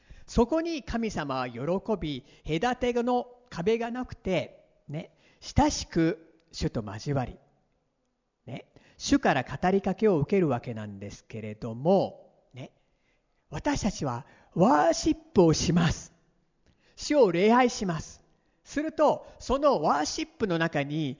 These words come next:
住まわれている主がすごく臨在をそこに表されて、そこで主はですね、出会い、meet、そして語られる、speak with you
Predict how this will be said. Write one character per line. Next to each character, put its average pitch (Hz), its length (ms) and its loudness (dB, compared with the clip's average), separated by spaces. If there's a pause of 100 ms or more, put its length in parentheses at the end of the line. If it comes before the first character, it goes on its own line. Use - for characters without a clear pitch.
(120)
住 - 240 -4
ま 254 180 4
わ 294 120 4
れ 285 120 6
て 170 120 -2
い - 20 0
る 143 80 -2
主 190 200 -4
が 160 120 2
す - 160 -2
ご 262 140 6
く 175 100 6
臨 254 500 0
在 262 360 0
を 240 40 -2
そ 233 140 -4
こ 240 120 0
に 240 180 0
表 190 380 0
さ 202 160 -4
れ 165 140 -2
て、 - 840 0
そ 175 180 0
こ 285 160 0
で 320 200 0 (680)
主 - 200 -8
は 131 120 -4
で 107 120 -12
す - 120 -18
ね、 123 280 -10 (520)
出 190 380 2
会 226 460 2
い、 - 60 -12 (300)
meet、 185 500 0 (560)
そ 226 200 0
し - 60 -4
て 302 300 -4 (640)
語 233 460 0
ら 233 160 0
れ 226 180 -2
る、 196 260 -4 (140)
speak - 680 -2 (100)
with 190 380 6
you 185 340 4